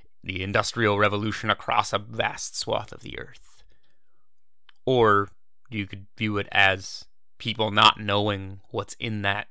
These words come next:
in that massive landmass and going into it, quite likely unprepared, wanting to know what's there. Maybe there are, maybe there are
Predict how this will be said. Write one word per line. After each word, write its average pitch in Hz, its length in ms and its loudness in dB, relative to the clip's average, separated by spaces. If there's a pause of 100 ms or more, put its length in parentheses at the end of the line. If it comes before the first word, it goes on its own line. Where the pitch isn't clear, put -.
(360)
in 107 180 -4
that 101 220 -2
massive 104 400 0
landmass 107 720 -4 (120)
and 98 460 -8 (760)
going 104 300 2
into 120 240 -8
it, - 1040 -16
quite 117 320 4
likely 113 320 4
unprepared, 117 720 0 (1400)
wanting 113 200 2
to 113 80 4
know 113 240 8
what's - 300 -4
there. - 300 -10 (440)
Maybe 113 200 8
there 135 240 6
are, 165 240 4
maybe 117 240 2
there 143 200 2
are 165 240 2